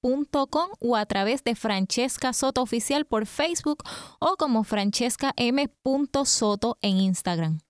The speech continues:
Seguimos por aquí, por Pulso Emocional con Francesca Soto. Saludos a todos y bienvenidos nuevamente a Pulso Emocional con Francesca Soto. Estaré con ustedes todos los domingos de siete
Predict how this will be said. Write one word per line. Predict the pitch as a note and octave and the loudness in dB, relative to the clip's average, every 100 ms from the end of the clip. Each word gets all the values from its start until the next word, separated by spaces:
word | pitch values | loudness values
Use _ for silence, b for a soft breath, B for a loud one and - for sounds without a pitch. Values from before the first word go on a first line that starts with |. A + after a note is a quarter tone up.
| _ - | _ -6
Seguimos | G#3 E3 F#3+ | 0 2 0
por | - B3 | 0 0
aquí, | B3+ D4+ | 0 -2
por | E4 G#3+ | -2 -2
Pulso | - F#3+ E3+ G3+ | -2 -4 0 0
Emocional | G#3+ - B3+ E4+ - | 2 2 0 -2 -2
con | A3 | -2
Francesca | G3 F#3 F3+ - A3 | 0 -2 -2 -2 -2
Soto. | A#3+ G#3+ A#3 _ _ _ _ _ _ _ - | -2 -4 -6 _ _ _ _ _ _ _ -10
Saludos | - B3+ A#3+ A#3+ C4+ | -4 -2 0 0 0
a | C4+ A3+ | -2 -4
todos | - A#3 B3+ C4 C4 C4 - - | -4 -2 0 0 -2 -4 -6 -6
y | B3 | -4
bienvenidos | A#3 A3+ G#3+ G3+ G3+ A3+ G#3 | -2 -2 -2 -2 -2 -2 -2
nuevamente | G#3 G#3 G#3 G3+ G3 G3+ G#3 G3 G3+ - | -2 -2 -2 -2 -2 -2 -4 -4 -8 -6
a | F#3 F3 - | -6 -6 -8
Pulso | G#3+ A3 A3 A3+ | -6 -6 -4 -4
Emocional | G#3 G3 - G3 G3 G3+ | -2 -2 -4 -4 -4 -4
con | G3+ | -6
Francesca | - F#3+ F#3+ F#3+ - F#3+ | -6 -6 -6 -8 -10 -10
Soto. | - A3 B3+ | -8 -8 -8
Estaré | C4 G#3 F#3+ | -8 -8 -10
con | - G#3 | -8 -8
ustedes | G3+ - A#3+ A#3 _ - | -8 -10 -12 -12 _ -6
todos | A#3+ C4+ D4 C#4+ | -2 -2 -2 -4
los | B3 | -6
domingos | A#3 C4 B3 A3 G#3+ A3+ A#3 - | -6 -4 -4 -2 -2 -6 -8 -8
de | F#3+ | -8
siete | - - - A3+ B3+ B3+ C4+ | -8 -12 -8 -4 -4 -4 -8